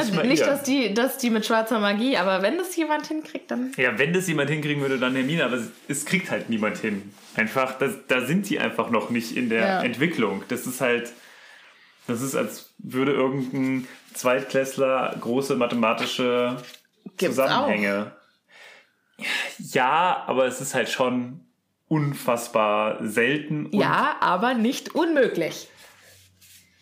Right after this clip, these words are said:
Speaker 1: Nee,
Speaker 2: Und ich bin
Speaker 1: un-,
Speaker 2: mir auch
Speaker 1: unmöglich ist ja in dieser Welt sowieso nix, aber, ähm,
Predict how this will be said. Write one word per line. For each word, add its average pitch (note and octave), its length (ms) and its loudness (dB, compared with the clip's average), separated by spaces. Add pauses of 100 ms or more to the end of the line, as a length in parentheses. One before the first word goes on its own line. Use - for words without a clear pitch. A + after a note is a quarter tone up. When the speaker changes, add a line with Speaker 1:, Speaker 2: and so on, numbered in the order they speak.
(520)
Speaker 1:
Nee, - 120 2
Speaker 2:
Und A3+ 100 4
ich A3 160 4
bin B3+ 100 4
Speaker 1:
un-, B3+ 40 2
Speaker 2:
mir B3+ 160 4
auch F3 60 4
Speaker 1:
unmöglich D#3+ 680 2 (100)
ist C3+ 160 -4
ja C3+ 100 4
in B2+ 140 2
dieser B2+ 240 2
Welt B2 180 2
sowieso A#2 360 0
nix, A#2+ 360 -2
aber, G#2+ 540 2
ähm, A2 540 0